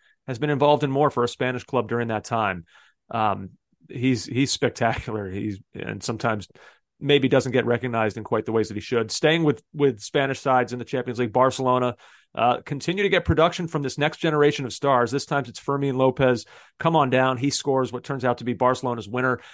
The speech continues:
Their lineup, J J, I was talking about this with a couple friends. Um,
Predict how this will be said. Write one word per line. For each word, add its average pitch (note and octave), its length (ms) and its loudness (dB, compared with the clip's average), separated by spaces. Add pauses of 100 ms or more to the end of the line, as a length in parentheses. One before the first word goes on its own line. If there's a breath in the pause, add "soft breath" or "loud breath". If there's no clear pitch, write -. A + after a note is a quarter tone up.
(140 loud breath)
Their F#3+ 220 6
lineup, G3 480 4
J A#2+ 220 -2
J, A2 140 -4
I G2+ 180 -6 (260 soft breath)
was - 60 -16
talking G3 220 0
about D#3+ 180 4
this C#3+ 100 -2
with D3 100 -2
a B2+ 40 -4
couple D3 240 -2
friends. A#2+ 400 -2 (320 soft breath)
Um, C3 340 -2